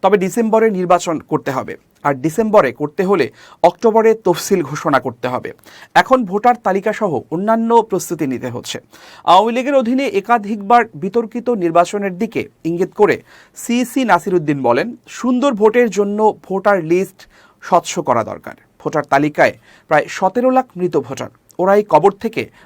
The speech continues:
ভোট দিয়েছে, কবরবাসীও ভোট দিত। মৃত ভোটার আমাদের ধারণার বাইরে ছিল। অন্যদিকে ছত্রিশ লাখ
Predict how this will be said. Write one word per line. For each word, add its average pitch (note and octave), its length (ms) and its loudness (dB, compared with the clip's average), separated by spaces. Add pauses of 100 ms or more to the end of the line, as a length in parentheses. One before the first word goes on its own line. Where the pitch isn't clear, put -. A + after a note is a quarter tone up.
(120)
ভোট D#3+ 120 0
দিয়েছে, C3+ 380 -4 (400)
কবরবাসীও B3 720 4
ভোট F#3+ 260 0
দিত। D3 280 -2 (440)
মৃত A3 180 2
ভোটার A3+ 440 4
আমাদের G3+ 460 2
ধারণার E3+ 440 0
বাইরে C3+ 300 2
ছিল। - 280 -10 (220)
অন্যদিকে G#3+ 440 2 (100)
ছত্রিশ A3+ 540 -2
লাখ G3+ 160 2